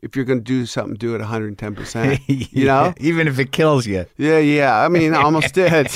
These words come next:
Speaker 2: <laughs>
Speaker 1: Um, but, uh,
Speaker 2: I never knew he was such a, like, I always, uh, n-,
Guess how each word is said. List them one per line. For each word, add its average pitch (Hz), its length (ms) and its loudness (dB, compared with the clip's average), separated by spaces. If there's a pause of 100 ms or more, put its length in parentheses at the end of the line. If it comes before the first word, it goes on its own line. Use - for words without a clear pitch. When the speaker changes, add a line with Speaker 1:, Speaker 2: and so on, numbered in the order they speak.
Speaker 2:
<laughs> - 680 -8
Speaker 1:
Um, 135 440 0 (440)
but, 170 220 2
uh, 156 360 2 (260)
Speaker 2:
I 151 120 0
never 262 200 0
knew 151 200 2
he 135 120 2
was 117 160 0
such 120 240 -2
a, 107 140 2
like, 117 260 -4
I 151 140 2
always, 214 400 2
uh, - 40 -6 (240)
n-, 139 180 -2